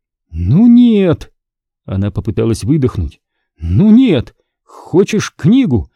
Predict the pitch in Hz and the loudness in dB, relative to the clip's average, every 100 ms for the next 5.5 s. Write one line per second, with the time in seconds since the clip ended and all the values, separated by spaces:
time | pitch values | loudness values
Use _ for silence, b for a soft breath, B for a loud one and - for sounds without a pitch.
0 | _ _ - - - 202 - 220 - 247 | _ _ -2 -2 -4 -4 -2 -4 0 0
1 | 226 226 233 226 226 - 247 - 262 185 | 2 2 2 0 -2 -4 -6 0 0 2
2 | 226 220 - 247 131 73 _ _ _ _ | 0 -2 -2 0 0 -4 _ _ _ _
3 | _ _ _ _ _ _ _ _ _ 104 | _ _ _ _ _ _ _ _ _ -6
4 | 101 131 80 104 147 135 123 123 101 143 | -4 -4 -4 -2 0 0 0 0 -2 -4
5 | 156 - 151 98 _ | -4 -2 -4 -4 _